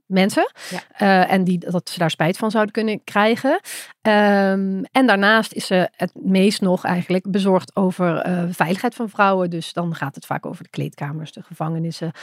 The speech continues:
Speaker 1: Eh, daar tweet ze ook heel veel over. Over, eh, nou, gevallen waarin dat volgens haar verkeerd is gegaan. Ehm, dat zijn een beetje de drie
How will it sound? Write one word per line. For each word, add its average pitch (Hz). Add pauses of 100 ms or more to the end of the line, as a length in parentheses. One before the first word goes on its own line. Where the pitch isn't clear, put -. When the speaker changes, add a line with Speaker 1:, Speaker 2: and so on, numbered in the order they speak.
(240)
Speaker 1:
Eh, 185
daar 170
tweet 180
ze -
ook 180
heel 175
veel 160
over. 165
Over, 156
eh, 151 (100)
nou, 147
gevallen 170
waarin 165
dat 160
volgens -
haar 160
verkeerd 214
is 190
gegaan. 175 (440)
Ehm, 175 (140)
dat 214
zijn 180
een 175
beetje 175
de 175
drie 185